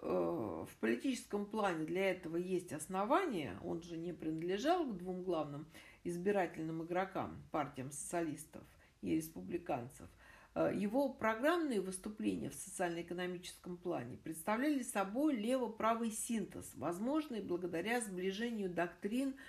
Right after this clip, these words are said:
традиционных, э, левого и правого объединений. Благоприятную ситуацию для Макрона создавала и специфика э, политического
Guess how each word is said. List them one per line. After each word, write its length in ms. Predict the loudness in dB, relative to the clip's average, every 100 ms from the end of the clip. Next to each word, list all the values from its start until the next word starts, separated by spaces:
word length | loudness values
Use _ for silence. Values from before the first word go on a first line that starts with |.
| -14 -4
традиционных, 880 | -2 -2 -6 -2 0 0 0 -4 -6 -18 -20 -14
э, 280 | -2 2 4
левого 480 | 6 6 4 4 4
и 40 |
правого 580 | 4 2 2 4 4 2
объединений. 760 | 2 -2 -6 -4 -4 -4 -10 -14 -20 _ _
Благоприятную 760 | -4 0 0 2 4 4 2 -2
ситуацию 680 | -4 0 2 2 2 -4
для 140 | -2 -2
Макрона 520 | -4 -4 -4 -4 -6
создавала 680 | -8 -4 -2 0 2 2 0
и 320 | 0 0 -2
специфика 840 | -4 -10 -6 -2 0 -2 -4 -4 -6 -16 -18 -10 -4
э, 180 | -2
политического 1120 | -2 0 -2 -2 -6 -4 -6 -6 -4 2 2